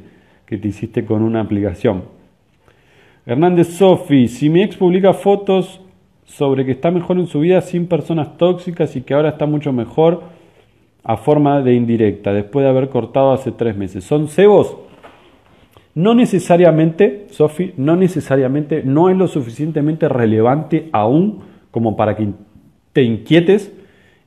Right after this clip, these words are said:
Y no tenés que espiar, Sofi. ¿Qué haces espiando?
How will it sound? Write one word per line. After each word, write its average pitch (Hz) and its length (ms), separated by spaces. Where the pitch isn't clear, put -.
Y 254 480
no 208 320
tenés 220 240
que 233 120
espiar, 190 500
Sofi. 196 420
¿Qué 208 160
haces 233 400
espiando? 156 920